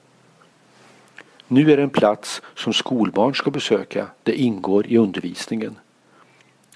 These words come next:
Här vandrar turister under tystnad och betraktar barackerna, betongstolparna, taggtråden, vakttornen, krematorieugnarna av rött tegel och balkarna i vilka fångar hängdes.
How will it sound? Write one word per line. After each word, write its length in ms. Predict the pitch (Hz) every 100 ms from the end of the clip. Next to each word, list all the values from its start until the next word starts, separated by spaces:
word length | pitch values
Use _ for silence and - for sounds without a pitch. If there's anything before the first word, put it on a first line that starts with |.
| _ _ _ _ _
Här 300 | - 127 127
vandrar 460 | 135 135 127 127 127
turister 600 | - 123 120 - - 135
under 240 | 127 113
tystnad 600 | - 131 - - 107 113
och 60 | 113
betraktar 560 | - 107 - - 113
barackerna, 640 | 107 110 95 - - 107 113 - - -
betongstolparna, 1120 | - - 123 104 95 - 104 95 - 101 110
taggtråden, 920 | 110 - 127 107 - - 101 101 117 104
vakttornen, 880 | 117 - - - 104 104 104 117 - - - -
krematorieugnarna 1400 | - 117 110 - 139 120 95 104 113 110 110 104 113 117
av 200 | 131 107
rött 180 | 107 -
tegel 500 | - 98 95 - 123 - - - - -
och 80 | 110
balkarna 680 | 117 117 92 - 95 110 120 - - - - -
i 80 | 120
vilka 300 | 107 - 92
fångar 500 | - 113 95 90 87
hängdes. 680 | 90 95 85 101 98 -